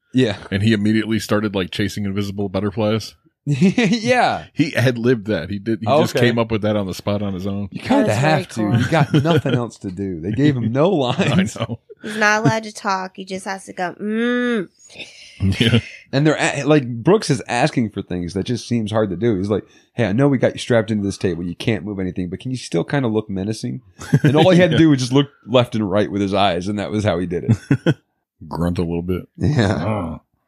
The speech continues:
Speaker 3: I feel like Michael Myers could have done it too.
Speaker 1: <laughs> But we immediately cut to a man, we don't know it's Peter Boyle yet, getting hung.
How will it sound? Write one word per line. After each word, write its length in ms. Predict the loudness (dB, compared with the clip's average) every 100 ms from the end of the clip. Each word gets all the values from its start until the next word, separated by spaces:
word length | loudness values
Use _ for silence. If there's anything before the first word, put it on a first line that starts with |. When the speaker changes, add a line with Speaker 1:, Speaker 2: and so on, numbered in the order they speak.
| _
Speaker 3:
I 120 | -2 0
feel 180 | 2
like 160 | 2 0
Michael 360 | -2 -4 -4 -6
Myers 360 | -6 -6 -6
could 160 | -4 -4
have 100 | -4
done 180 | -6 -8
it 120 | -10
too. 340 | -12 -12 -14 -20 _ _ _ -20
Speaker 1:
<laughs> 580 | -18 -18 -8 -4 -2 -2 _ -4
But 140 | 2
we 140 | 4
immediately 400 | 4 4 4 2
cut 360 | 0 2 2 0
to 420 | -2 0 0 -4 -12 _ _ _ _ _ _ _ _ -4
a 60 |
man, 440 | 2 4 4 0 -2
we 100 | -2
don't 140 | -2
know 100 | -2
it's 100 | -6
Peter 200 | -4 -4
Boyle 260 | -2 -2 0
yet, 320 | -2 -4 -4
getting 220 | 0 0
hung. 540 | -4 -6 -2 -2 -2